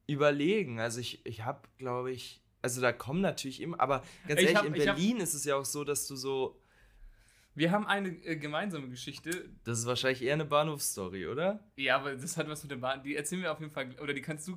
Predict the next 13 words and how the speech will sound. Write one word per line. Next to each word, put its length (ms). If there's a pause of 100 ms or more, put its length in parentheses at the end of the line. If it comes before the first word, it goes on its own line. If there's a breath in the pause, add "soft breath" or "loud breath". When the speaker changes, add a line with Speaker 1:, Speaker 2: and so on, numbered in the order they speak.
Speaker 2:
auf 100
jeden 120
Fall 100
gleich 220
erzählen, 280
weil 60
du 80
kannst 240
es 80
besser. 360
Ich 140
erzähl 260
kurz 540